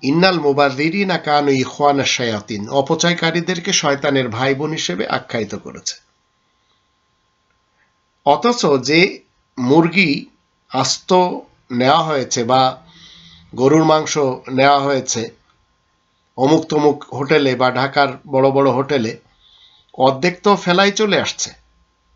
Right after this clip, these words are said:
এই খাবারটা যদি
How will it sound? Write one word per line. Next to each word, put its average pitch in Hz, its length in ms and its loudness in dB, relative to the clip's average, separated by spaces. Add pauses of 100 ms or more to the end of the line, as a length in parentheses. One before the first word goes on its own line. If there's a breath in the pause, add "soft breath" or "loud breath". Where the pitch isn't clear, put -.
(960)
এই 202 180 4
খাবারটা 202 540 0
যদি 139 500 -2